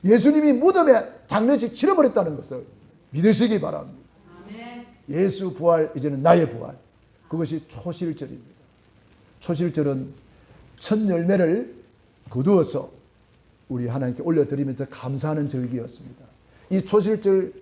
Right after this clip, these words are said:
Speaker 1: 때에는 곡식단을 흔들어서 드린다 그래요. 흔들어. 왜 흔들어요? 예수님은 부활했다 이 말이에요. 구약에 이렇게 낱낱이 예언된 것이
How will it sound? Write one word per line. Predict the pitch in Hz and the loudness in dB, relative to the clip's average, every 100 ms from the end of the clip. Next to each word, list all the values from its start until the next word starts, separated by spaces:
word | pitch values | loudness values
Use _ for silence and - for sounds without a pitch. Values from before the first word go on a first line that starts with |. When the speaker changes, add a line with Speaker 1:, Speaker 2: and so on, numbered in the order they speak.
| - | -8
Speaker 1:
때에는 | 170 156 170 165 123 - _ _ _ - | -2 0 0 -4 -8 -16 _ _ _ 2
곡식단을 | 220 208 214 208 196 196 170 | 4 4 -2 2 4 4 0
흔들어서 | - - 240 262 302 208 196 | -2 -2 0 2 4 6 4
드린다 | 143 139 - | 0 -6 -8
그래요. | - | -10
흔들어. | 160 165 175 - - _ _ - | -8 -6 -8 -10 -16 _ _ 6
왜 | 208 | 6
흔들어요? | 226 233 226 226 277 - - _ _ _ _ _ _ - | 6 8 10 10 8 4 -10 _ _ _ _ _ _ -10
예수님은 | 147 175 170 156 165 135 | -4 -4 -4 -6 -8 -10
부활했다 | 135 175 196 208 208 | -4 0 2 2 -2
이 | - 151 | -4 -2
말이에요. | 170 139 127 - - _ _ _ _ _ _ _ _ 151 170 185 190 - _ _ _ _ _ _ | -2 -2 -6 -14 -20 _ _ _ _ _ _ _ _ -20 -20 -20 -20 -20 _ _ _ _ _ _
구약에 | - 269 311 302 302 | 6 8 8 6 2
이렇게 | 320 320 320 302 294 - | 0 -2 -4 -4 -4 -6
낱낱이 | - 226 285 294 285 262 214 | -10 -8 -2 -4 -2 -2 2
예언된 | 233 269 262 233 | 2 4 2 2
것이 | 240 262 240 214 | 0 -6 -8 -14